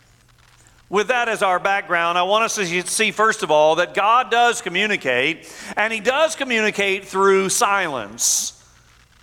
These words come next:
Now, I realize that that sounds a bit contradictory in terms,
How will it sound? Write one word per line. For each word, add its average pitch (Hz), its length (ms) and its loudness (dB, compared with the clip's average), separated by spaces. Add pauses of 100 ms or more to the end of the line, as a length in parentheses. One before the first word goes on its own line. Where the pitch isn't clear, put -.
(800)
Now, 127 80 -8
I 143 80 -2
realize 127 440 0
that 135 100 -10
that 131 240 -2
sounds 131 680 -4 (460)
a 135 40 -2
bit 143 220 -2
contradictory 135 920 -4
in 120 260 -10
terms, 110 680 -6